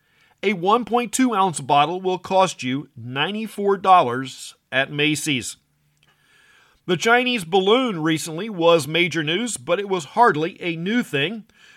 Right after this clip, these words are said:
During World War Two, the Japanese Army kills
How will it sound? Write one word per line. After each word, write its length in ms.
During 300
World 220
War 180
Two, 480
the 180
Japanese 680
Army 400
kills 460